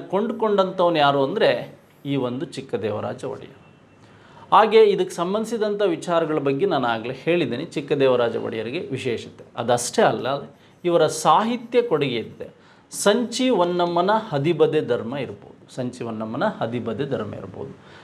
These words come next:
ಸಿಂಗರಾರ್ಯನ, ಹ್ಮ್, ಒಂದು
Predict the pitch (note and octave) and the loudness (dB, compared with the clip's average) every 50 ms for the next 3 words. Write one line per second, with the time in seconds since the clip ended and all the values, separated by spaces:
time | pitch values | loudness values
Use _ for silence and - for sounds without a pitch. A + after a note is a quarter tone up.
0 | - - - - - G3+ G#3 A#3+ B3 B3 A#3+ A#3+ A#3 G#3+ F3+ D#3+ D3 C3+ C3+ C3 | -20 -14 -10 -2 2 2 2 4 6 6 8 8 8 8 6 4 4 2 0 -2
1 | C3 D#3 D#3+ B2+ - - - - - _ _ _ _ _ - F#3+ A#3 C4 - - | 0 0 0 0 -2 -6 -18 -20 -20 _ _ _ _ _ -14 -12 -12 -12 -12 -16
2 | - - - - _ - F#3+ F#3 F3 | -20 -20 -20 -10 _ -2 0 2 2